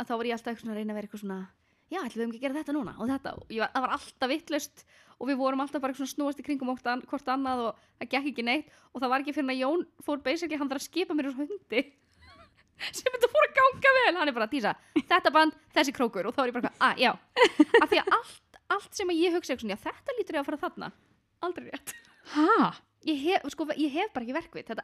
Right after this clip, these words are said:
Speaker 1: er svo fyndið. Þú veist, ég, ég hefði örugglega sett
Speaker 2: Ertu viss um að þú
Speaker 1: fellihýsi
Speaker 2: sért með A D H D eða?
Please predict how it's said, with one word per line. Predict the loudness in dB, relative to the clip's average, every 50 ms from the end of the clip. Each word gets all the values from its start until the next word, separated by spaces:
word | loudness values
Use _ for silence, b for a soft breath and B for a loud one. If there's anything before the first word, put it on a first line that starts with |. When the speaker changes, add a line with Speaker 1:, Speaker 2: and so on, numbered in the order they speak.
| _
Speaker 1:
er | -4 -4 -4
svo | -6 -8 -6 -6 -6
fyndið. | -4 -6 -10 -10 -12 -12 -12 -12 _ _ _ _ _ _ _ _ _ _ _ _ _ _ _
Þú | -2 -2
veist, | -2 -2
ég, | -6 -10 -6 -2
ég | -2 0 2
hefði | 2 2 2 0 0
örugglega | -2 -2 -2
sett | 0 0 2
Speaker 2:
Ertu | 4 6
viss | 6 6 6
um | 4
að |
þú |
Speaker 1:
fellihýsi | 2 2 4 4
Speaker 2:
sért | 6 6
með | 6
A | 6
D | 4 2
H | 0 0 -2
D | -4 -6
eða? | -8 -8 -10 -10